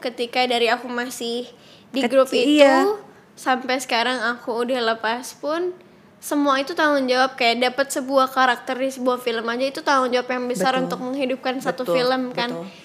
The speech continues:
Speaker 1: Jadi aku menjalaninya tuh dengan kayak, benar kayak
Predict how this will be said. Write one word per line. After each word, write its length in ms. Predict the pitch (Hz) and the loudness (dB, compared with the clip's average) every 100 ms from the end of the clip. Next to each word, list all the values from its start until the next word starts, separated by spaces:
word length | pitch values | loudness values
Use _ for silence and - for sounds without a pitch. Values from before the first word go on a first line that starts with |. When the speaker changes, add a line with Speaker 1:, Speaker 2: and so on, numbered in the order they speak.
| - - | -20 -6
Speaker 1:
Jadi 260 | 254 285 330 277 - - - - | -4 0 0 -2 -10 -20 -10 -2
aku 260 | 269 - 359 | -2 2 2
menjalaninya 720 | 349 311 277 254 262 254 247 | 4 6 6 6 2 0 -2
tuh 160 | 320 | -2
dengan 320 | 269 262 285 302 | -2 0 0 0
kayak, 560 | 240 214 - - - | 0 -2 -4 -16 -4
benar 320 | 269 320 302 | 0 2 2
kayak 220 | 302 277 | 2 -2